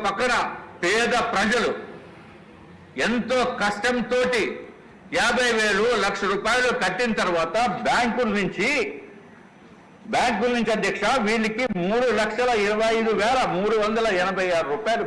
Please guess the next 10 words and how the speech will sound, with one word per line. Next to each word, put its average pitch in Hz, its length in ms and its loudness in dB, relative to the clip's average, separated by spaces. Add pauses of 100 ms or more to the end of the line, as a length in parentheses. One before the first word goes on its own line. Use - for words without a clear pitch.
బ్యాంకు 190 360 -2
లోన్ 202 200 -2 (100)
శాంక్షన్ 208 500 -2
చేసుకున్న 180 380 -2 (100)
త-, 127 140 -4 (100)
ఆ 131 40 -2 (140)
తర్వాత 156 360 0 (800)
అక్కడికి - 400 -6
వెళ్ళి 185 260 0 (560)
ఇల్లు 214 180 -2